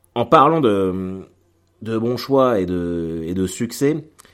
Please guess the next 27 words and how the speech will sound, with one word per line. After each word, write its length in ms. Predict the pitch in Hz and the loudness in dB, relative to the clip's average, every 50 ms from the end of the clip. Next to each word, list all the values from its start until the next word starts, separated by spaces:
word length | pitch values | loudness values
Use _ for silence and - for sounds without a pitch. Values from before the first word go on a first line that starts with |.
| _ _ _ _ _ _ - | _ _ _ _ _ _ -4
on 80 | 104 | 0
va 160 | 101 107 110 | 2 2 2
probablement 1000 | 107 - - - - - 202 214 175 185 185 170 170 170 165 156 160 170 170 - - | 0 -2 -8 -12 -4 0 2 2 2 2 2 2 2 2 2 2 0 -2 -4 -6 -8
être 160 | - 110 104 | -8 -8 -8
champion 600 | - - - - 139 135 135 - - 139 147 - - | -8 -10 -10 -8 -8 -10 -10 -10 -10 -8 -8 -8 -8
avec 240 | 107 101 98 98 - | -8 -8 -8 -8 -10
mon 140 | 95 95 101 | -10 -8 -8
équipe 320 | 104 98 - - 131 117 | -8 -10 -10 -12 -8 -4
de 80 | 117 107 | -4 -2
vétérans, 440 | 98 110 104 - 117 113 110 104 98 | -2 -2 -4 -4 -6 -6 -4 -4 -4
les 160 | 87 82 82 | -4 -6 -6
amis. 200 | 82 85 85 82 _ _ _ _ _ _ _ _ _ _ _ _ _ _ _ _ _ _ _ _ _ _ _ _ _ _ _ _ _ _ _ _ _ _ _ _ _ _ - | -8 -8 -10 -12 _ _ _ _ _ _ _ _ _ _ _ _ _ _ _ _ _ _ _ _ _ _ _ _ _ _ _ _ _ _ _ _ _ _ _ _ _ _ -18
Ce 180 | - - 90 | -14 -12 -12
Bourdon 480 | 80 80 104 120 113 113 113 120 123 127 | -10 -8 -8 -8 -6 -6 -6 -6 -6 -8
me 220 | 76 87 85 85 - _ _ _ _ - | -8 -10 -10 -10 -12 _ _ _ _ -10
casse 400 | - 156 123 98 101 - - - - | -10 -10 -10 -10 -14 -18 -20 -20 -18
les 140 | 95 101 95 | -16 -16 -16
couilles. 340 | - - 95 92 85 76 - _ _ _ _ | -16 -14 -14 -14 -14 -14 -16 _ _ _ _
J'en 160 | - - 71 | -20 -18 -16
ai 60 | 65 | -16
plein 180 | - - 110 104 | -12 -10 -8 -8
le 60 | 101 | -8
cul. 200 | - - 95 85 - - - _ _ _ _ - | -10 -12 -14 -16 -16 -20 -20 _ _ _ _ -12
J'hésite 440 | 76 101 113 135 139 160 208 - - | -6 -2 0 0 0 0 -2 -2 -2
à 60 | 160 | -2
le 80 | 160 139 | -2 -2
tuer, 440 | - - 156 160 185 202 202 190 | -4 -2 0 2 2 2 0 -2